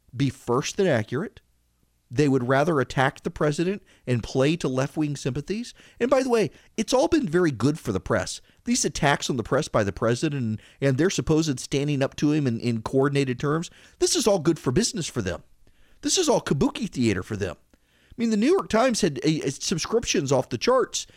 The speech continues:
after the election from liberals who were subscribing because of their coverage of the president. They had three hundred thousand new digital subscribers in the first quarter of twenty seventeen.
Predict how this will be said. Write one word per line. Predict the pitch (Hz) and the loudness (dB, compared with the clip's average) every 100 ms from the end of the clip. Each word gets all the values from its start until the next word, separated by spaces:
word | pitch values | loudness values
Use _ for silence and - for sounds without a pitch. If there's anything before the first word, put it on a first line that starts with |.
| _ | _
after | 147 147 151 | -2 0 -2
the | 139 | 0
election | 139 196 - 131 92 - _ | 2 2 0 -4 -4 -14 _
from | 170 139 | 0 2
liberals | 165 240 180 120 | 2 2 2 2
who | 156 | 2
were | 143 | 2
subscribing | 160 135 - 170 240 220 123 | 0 -4 0 2 2 0 0
because | 120 147 | 0 0
of | |
their | 156 | -2
coverage | 151 160 175 | 0 0 0
of | 180 | -4
the | 180 | -2
president. | 240 285 240 - - _ _ _ _ - _ _ | 0 0 -4 -10 -18 _ _ _ _ -20 _ _
They | - | -2
had | 285 175 | -2 -2
three | - 202 262 | -2 0 0
hundred | 247 240 226 226 220 - | 2 0 0 -4 -2 0
thousand | 185 202 202 214 180 | 4 2 2 -2 -2
new | 156 190 214 | 0 0 -2
digital | 170 190 180 190 175 | 0 -2 0 0 0
subscribers | - 156 202 190 143 139 - - _ | -4 -4 2 2 2 -4 -10 -20 _
in | 170 160 | 0 2
the | |
first | 151 - 202 - | 0 2 0 0
quarter | - 175 214 | 0 2 2
of | 135 | -2
twenty | - 165 180 | -2 -4 -2
seventeen. | - 156 175 196 233 175 90 | -2 -2 -2 -4 -4 -4 -8